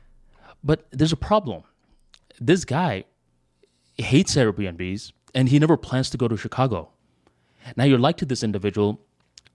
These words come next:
"Well, go on, uh, do something with this data." What's the most that he can do? He's just gonna be like, "Um,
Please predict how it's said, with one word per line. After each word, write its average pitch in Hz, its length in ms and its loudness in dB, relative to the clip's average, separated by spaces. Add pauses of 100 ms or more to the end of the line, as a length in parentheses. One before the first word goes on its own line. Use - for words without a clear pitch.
(220)
"Well, 170 120 2
go 196 180 4
on, 131 300 -2
uh, 123 220 -2 (240)
do 185 160 4
something 127 320 0
with 92 120 -6
this 87 140 -12
data." 82 340 -10 (1080)
What's - 180 0
the 277 80 4
most 170 240 4
that 165 260 2
he 147 180 -2
can 131 160 -2
do? 98 280 -2 (420)
He's 135 200 -4
just 160 120 -2
gonna 170 120 4
be 156 100 4
like, 135 280 2
"Um, 127 420 0